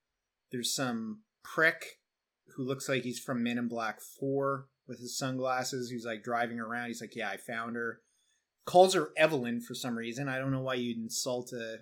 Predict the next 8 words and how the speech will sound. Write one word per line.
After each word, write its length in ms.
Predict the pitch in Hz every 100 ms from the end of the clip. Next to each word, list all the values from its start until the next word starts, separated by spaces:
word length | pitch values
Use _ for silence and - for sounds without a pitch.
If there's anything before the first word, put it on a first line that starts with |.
| -
mentally 440 | 127 120 131 120
unstable 520 | 113 110 127 120 113
bioweapon, 800 | 104 113 120 107 107 104 123 135 131
but 200 | 107 107 -
calls 280 | - 127 127
her 120 | 123
Evelyn, 460 | 120 117 117 117 135
which 220 | 107 -